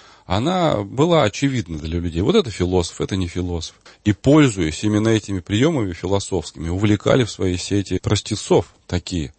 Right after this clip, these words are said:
специалисты. Так вот, в данном случае апостол Павел говорит,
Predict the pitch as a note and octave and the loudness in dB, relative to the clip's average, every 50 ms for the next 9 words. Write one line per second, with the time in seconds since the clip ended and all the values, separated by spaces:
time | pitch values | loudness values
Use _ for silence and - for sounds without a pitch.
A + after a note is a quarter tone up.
0 | _ _ _ _ - G2+ F#2+ - G2+ G2 G2 F#2 - - - - _ - - - | _ _ _ _ -6 -4 0 2 2 2 2 0 -2 -6 -12 -16 _ -20 -20 -18
1 | - - - - G2+ F#2+ A2+ A#2+ A2 B2 B2+ A#2+ A2+ G#2+ - - C#3 C#3 C3 - | -18 -20 -12 -10 -4 0 0 2 4 4 2 2 0 -4 -4 -2 0 0 0 2
2 | A#2 F#2+ - - - - - - - F#2+ F2+ - - C#3 A#2+ - - A2+ G#2 - | 0 0 0 -2 -8 -20 -20 -8 -4 -4 -2 2 2 2 2 2 0 -2 -2 0
3 | - C3+ C3+ B2+ A2+ G#2+ G2+ A2+ B2 C3+ B2+ A2 F2 | 2 2 4 4 2 0 -2 0 2 2 2 2 0